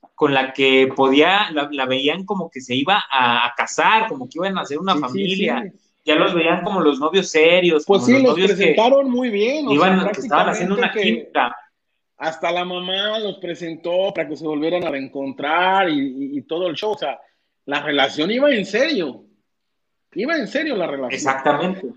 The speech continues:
Speaker 2: Iba en serio
Speaker 1: Y
Speaker 2: la
Speaker 1: ahí
Speaker 2: relación,
Speaker 1: después
Speaker 2: o sea.
Speaker 1: de esas vacaciones es donde termina la relación en sí de Diego y Erika, y es donde empiezan todas estos, todos estos problemas, ¿sí? Todas estas situaciones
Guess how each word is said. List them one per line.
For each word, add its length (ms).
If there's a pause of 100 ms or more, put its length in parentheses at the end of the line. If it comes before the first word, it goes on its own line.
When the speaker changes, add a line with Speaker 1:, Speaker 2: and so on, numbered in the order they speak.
(460)
Speaker 2:
Iba 240
en 80
serio 220
Speaker 1:
Y 40
Speaker 2:
la 60
Speaker 1:
ahí 180
Speaker 2:
relación, 140
Speaker 1:
después 220
Speaker 2:
o 20
sea. 80
Speaker 1:
de 60
esas 100
vacaciones 640 (640)
es 200
donde 260
termina 840 (300)
la 160
relación 800 (240)
en 240
sí 260
de 160
Diego 640 (240)
y 200
Erika, 440 (380)
y 100
es 80
donde 180
empiezan 420
todas 280
estos, 520 (360)
todos 220
estos 260
problemas, 920
¿sí? 380
Todas 240
estas 500 (120)
situaciones 840